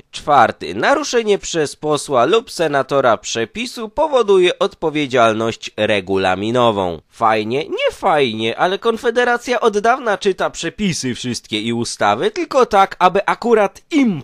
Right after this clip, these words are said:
pasowało, wobec tego zero zdziwienia. Bardziej mnie dziwi to, że Kulesza swoim zachowaniem i swoim postem pokazał wprost, iż to, co właśnie głosi Konfederacja, nie ma sensu. Dlaczego?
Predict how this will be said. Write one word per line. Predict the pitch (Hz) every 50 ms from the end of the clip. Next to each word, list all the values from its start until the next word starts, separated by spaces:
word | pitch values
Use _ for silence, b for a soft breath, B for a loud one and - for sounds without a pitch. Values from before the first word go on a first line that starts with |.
| -
pasowało, | - 113 107 - - 131 123 110 110 104 98 92 92 92 104 135 156
wobec | 160 160 156 151 160 160 160 - -
tego | 175 165 156 156 160 160
zero | 147 151 160 156 160 160
zdziwienia. | 139 135 131 139 151 143 139 117 104 95 87 82 69 -
Bardziej | - 92 139 165 233 - 370 359 339
mnie | 311 285 269 214
dziwi | 196 226 226 214 220 202
to, | - - 147 127 113 120 151
że | 180 220 208
Kulesza | - - 233 226 214 202 185 151 127 - - 120 127
swoim | 131 - - - 240 277 349 370 339 285
zachowaniem | 247 - 220 - - 208 185 160 180 160 143 131 120 98 98 104
i | 131 135
swoim | - - - - 254 311 349 349 320 277 214
postem | - - 185 160 160 - - - 180 170 170
pokazał | - _ - 180 185 180 - - 175 196 277 - 285 240 214 185 175 165
wprost, | - - - - 170 160 131 113 123 160 - - - - _
iż | 170 170 151 - -
to, | - - 175 147 123 104
co | - - - 120 117
właśnie | 117 131 139 165 - - 139 139 131 113
głosi | 92 107 143 180 214 - - 175 -
Konfederacja, | - 170 160 - - 160 151 143 143 135 127 117 107 101 - - - 107 120 131 151 165
nie | 151 160 165 156 135
ma | 131 147 165
sensu. | - - - 262 240 170 - - - 101 - - _ _ -
Dlaczego? | 87 87 82 87 85 85 - - - 87 87 85 95 123 170 -